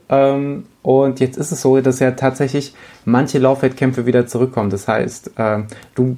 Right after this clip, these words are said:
du musst den Lichterlauf zwar noch virtuell laufen, aber, ähm, an mancherorts finden die Laufwettkämpfe ja tatsächlich wieder statt, wie zum Beispiel, äh, das, das Suppenhuhn im Januar oder aber, darauf wollte ich eigentlich hinaus,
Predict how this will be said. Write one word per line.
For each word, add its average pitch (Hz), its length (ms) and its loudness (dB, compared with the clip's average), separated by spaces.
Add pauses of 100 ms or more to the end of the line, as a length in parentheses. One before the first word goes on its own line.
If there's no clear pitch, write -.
(120)
du 123 100 0
musst 131 280 0
den 120 140 2
Lichterlauf 123 480 2
zwar 123 160 0
noch 117 140 -2
virtuell 123 360 2
laufen, 165 460 2
aber, 143 640 2
ähm, 120 180 -4
an 123 140 -2
mancherorts 127 500 0
finden 131 280 -2
die 117 100 0
Laufwettkämpfe 117 680 -2
ja 113 100 2
tatsächlich 113 500 -8
wieder 110 180 0
statt, 165 300 -4 (420)
wie 131 160 0
zum 123 160 -4
Beispiel, 123 520 4
äh, 113 360 0
das, 107 300 -2
das 113 240 -4
Suppenhuhn 143 520 -2
im 123 200 0
Januar 160 560 0 (280)
oder 165 400 2
aber, 147 380 2
darauf 123 260 0
wollte 123 160 2
ich 120 140 -4
eigentlich 120 320 -4
hinaus, 117 500 -4